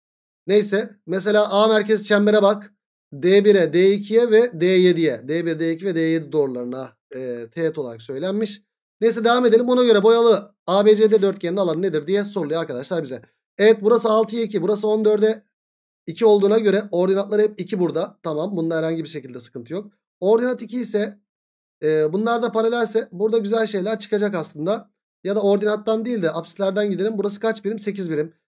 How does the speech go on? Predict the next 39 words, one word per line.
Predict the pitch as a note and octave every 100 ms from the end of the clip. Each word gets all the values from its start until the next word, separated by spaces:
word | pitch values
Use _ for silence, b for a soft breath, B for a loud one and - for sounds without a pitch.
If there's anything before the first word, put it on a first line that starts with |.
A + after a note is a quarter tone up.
| _ D3+
E, | E3
burası | G#3+ A3+ G#3+
da | G#3
sekiz | G#3 G3+ G3+ G3
birimse | G3+ G3
merkez | D#3+ F3+ F3+ G3+
teğet | G3 F#3+
çektik, | F#3+ G3 -
çektikten | F#3 F3+ _ F#3+ F#3+
dolayı | E3 C#3
yarıçapı | D3 F#3 F#3+ F#3
dört | F#3 G3
birim, | F#3 F3
dört | F#3 F#3
birim | F3+ F#3
oldu. | G#3 A#3+ F#3+
Evet. | D#3+ - _ _ _ D#3
Bunun | G3+ B3
da |
yarıçapı | A#3 G#3 G3+ E3
dört | E3+ E3 E3+
birim. | G#3+ B3 _ _ _
E, | D#3+
buradaki | G3+ A#3 G3
ben | A3+ A3+
merkezleri | A3 A3 A3 F#3+ G#3+ C#4+
bulabilirim. | G3 A#3 A#3 B3+ A3 A3+ F#3+ - - _ _ _ _ _ _ _ _ _ _ _ _ -
E, | E3
hatta | E3 D#3+ G#3+ - B3 C4 - _
merkezleri | D3 F3+ G#3 A3 G#3 A3+ A#3+
bulabilirim. | A3+ B3 A#3+ A3+ A#3+ - _ _ _ _ _ _ _ _ _ _ -
Bulabilirim. | A#3+ C4+ C4 B3 A3 -
Evet, | G#3+ A3
bulabilirim. | A3 B3 A3+ G3+ A3+ -
Şurası | - A#3+ A3+ A#3 B3 -
kaç | B3 A#3+
birim? | G#3+ C4 G3
Dört | A3 A3+ G3
birim. | C#3+ A2+